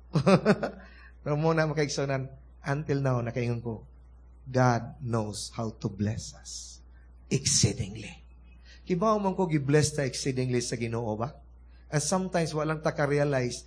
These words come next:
na biyan sa tong Ginoo na, gibubuan dahil ta sa Ginoo. Pero muna ang Bible, makaigsuunan, nagpamatuod ni Ana. He knows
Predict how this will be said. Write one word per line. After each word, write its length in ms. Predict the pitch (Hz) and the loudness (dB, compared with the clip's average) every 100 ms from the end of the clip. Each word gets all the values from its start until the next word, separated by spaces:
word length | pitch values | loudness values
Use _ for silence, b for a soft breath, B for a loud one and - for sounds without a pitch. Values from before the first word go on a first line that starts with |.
| B B | B B
na 80 | 143 | -2
biyan 560 | 127 135 143 147 127 | 0 2 4 4 2
sa 80 | - | -4
tong 160 | 123 131 | 0 2
Ginoo 320 | 127 127 123 127 | 2 2 0 0
na, 160 | 120 | 0
gibubuan 640 | 127 127 131 117 127 123 117 | -2 -2 -2 0 0 0 -2
dahil 160 | 113 | -2
ta 80 | 117 | -4
sa 160 | 113 - | -6 -8
Ginoo. 240 | 107 104 120 - - - - - - - - - B B | -10 -10 -12 -14 -20 -20 -20 -20 -20 -20 -20 -20 B B
Pero 160 | - 151 | 0 4
muna 400 | 165 175 170 175 | 4 4 2 2
ang 160 | 147 | 2
Bible, 400 | 139 139 139 143 | 4 4 2 2
makaigsuunan, 800 | 135 127 127 - 139 123 123 110 110 | 2 -2 -4 -4 -6 -4 -4 -4 -6
nagpamatuod 720 | 107 113 113 - 123 110 107 | -6 -6 -6 -2 -2 -2 -6
ni 80 | 117 | -8
Ana. 320 | 120 117 120 - - - b b b | -12 -10 -12 -16 -20 -20 b b b
He 240 | - 147 | -2 0
knows 560 | 139 139 156 151 151 - | 2 6 6 6 0 -6